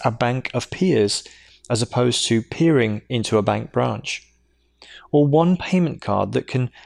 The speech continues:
literally replace all of those cards in your wallet and on, on other online payment services as well, be it, uh, close to home or far from home. And finally, people and machines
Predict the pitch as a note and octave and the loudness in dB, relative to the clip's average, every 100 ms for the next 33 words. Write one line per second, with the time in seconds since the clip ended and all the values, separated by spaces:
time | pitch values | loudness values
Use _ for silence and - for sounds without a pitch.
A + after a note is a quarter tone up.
0 | - C#3+ D#3 - C3+ B2 B2 - C3 B2+ | 0 0 2 0 2 4 2 0 0 0
1 | - D#3+ E3+ D#3+ B2 A2+ G#2+ - G2+ G2 | 2 4 6 6 4 0 -2 -2 -2 -2
2 | G2+ A2+ A2+ A2 B2 A#2 - _ - _ | 0 0 0 2 2 0 -2 _ -20 _
3 | - B2 A#2+ B2 - A#2+ A2+ - C3 A2+ | -4 0 2 2 0 -2 -2 0 2 2
4 | A2+ A#2 G#2+ G2+ G2+ A#2 A#2 A2 - G2 | 0 0 2 0 -2 -2 -2 -2 -2 0
5 | F#2+ F#2 G2 G2 G2+ B2+ G#2+ - _ _ | 0 -2 -2 -2 0 0 -2 -8 _ _
6 | _ _ _ _ _ _ _ _ _ _ | _ _ _ _ _ _ _ _ _ _
7 | _ _ - - - - _ - B2 A2+ | _ _ -20 -20 -20 -20 _ 2 4 2
8 | - A#2+ A2 G#2+ G#2 - C3 - D#3 F#3+ | 0 2 4 2 0 -2 0 0 0 0
9 | B3+ - G2 G2+ - - F#3+ D#3 G2+ F2+ | -2 -2 0 2 0 -2 -2 0 -2 -6
10 | C#2+ - _ _ _ _ _ _ _ _ | -8 -16 _ _ _ _ _ _ _ _
11 | _ _ _ _ _ - - - - D#3+ | _ _ _ _ _ -20 -20 -14 -4 -2
12 | - F3+ E3+ D3 D3 - _ - - G3+ | 2 2 4 0 -4 -14 _ -6 0 2
13 | - F#3+ F3 - F3+ D#3 A#2 | 2 2 4 2 2 0 0